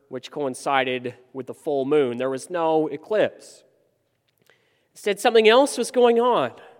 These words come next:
Something cosmic, something, uh, world-changing, something astounding.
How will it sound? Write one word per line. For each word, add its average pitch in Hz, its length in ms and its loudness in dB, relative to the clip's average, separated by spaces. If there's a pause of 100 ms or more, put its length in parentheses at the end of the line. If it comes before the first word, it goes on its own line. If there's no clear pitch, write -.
(1800)
Something 147 300 -12
cosmic, 208 880 2
something, 180 1000 0
uh, 151 180 -6
world-changing, 196 1080 -2 (580)
something 180 280 -8
astounding. 180 760 -4